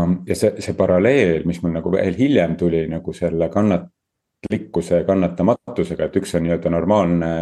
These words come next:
balansis olek ja teine on see, kui sa oled balansist väljas, siis sa seda märkad selle kannatamatuse kaudu, aga sa ei märka seda, kui sa oled kannatlik, on ju. Ja siis, ja siis ma üks päev, äh,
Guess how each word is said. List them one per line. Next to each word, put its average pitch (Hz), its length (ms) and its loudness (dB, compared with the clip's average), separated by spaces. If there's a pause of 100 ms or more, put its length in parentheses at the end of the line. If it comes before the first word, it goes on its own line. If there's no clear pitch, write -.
(1040)
balansis 95 480 2
olek 123 400 2
ja 87 80 0
teine 90 240 4
on 87 80 -2
see, 98 140 4
kui 87 100 -4
sa 92 80 0
oled 85 100 -4
balansist 92 380 0
väljas, 135 260 2
siis - 160 -8
sa 95 80 -2
seda 107 160 0
märkad 101 380 0
selle 87 160 0
kannatamatuse 87 800 -2
kaudu, 82 240 0
aga 78 140 -2
sa 87 80 0
ei 87 40 2
märka 101 300 0
seda, 87 260 2
kui 85 140 -2
sa 82 80 -2
oled 82 160 -4
kannatlik, 87 480 -2
on 71 120 -10
ju. - 40 -20 (560)
Ja 92 160 0
siis, 139 180 0
ja 110 80 -2
siis 127 160 0
ma 123 140 4
üks 170 180 -4
päev, 92 300 2
äh, 92 180 2